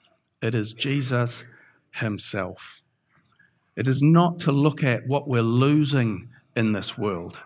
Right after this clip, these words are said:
It is what we're gaining when we follow Christ. And I know A W Tozer said, and it shocked me one time when I read him, he said, "This book that we read sometimes can be black and white.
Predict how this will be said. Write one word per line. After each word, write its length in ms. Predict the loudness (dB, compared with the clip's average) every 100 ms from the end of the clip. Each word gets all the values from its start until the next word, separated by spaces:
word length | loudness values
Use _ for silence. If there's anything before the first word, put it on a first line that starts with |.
| -20 _ _ _ _ _ -6
It 120 | -4
is 140 | -4
what 300 | -2 -4 -2
we're 320 | -4 -4 -6 -6
gaining 540 | -4 -2 -4 -8 -12 -20 _ _
when 480 | -8 -6 -4 -6 -12
we 140 | -14 -14
follow 640 | -10 -6 -6 -6 -10 -14 _ _ _ -14
Christ. 600 | -10 -10 -10 -14 -18 -20 _ _ _ _ _ _ _ _ _ _ -20 -6
And 140 | 0
I 160 | 4 6
know 240 | 6 4 2
A 140 | 2
W 380 | 2 0 -2 -2
Tozer 420 | 2 2 2 -2
said, 300 | 0 0 2
and 80 | 0
it 120 | -2
shocked 360 | 0 0 0 -2
me 120 | 0
one 220 | 0 0
time 300 | 0 0 0
when 120 | 0
I 100 | -2
read 280 | 0 -2 -2
him, 300 | -6 -8 -12 _ -20 -20 -20 -20 _
he 100 | -2
said, 240 | 2 2 2
"This 180 | 2 2
book 300 | 0 0 -2
that 140 | -2
we 140 | 2
read 340 | 4 6 6 2
sometimes 600 | 0 0 0 0 0 -2
can 160 | -4
be 120 | -2 -2
black 320 | 0 0 0
and 160 | -4
white. 340 | -4 -6 -6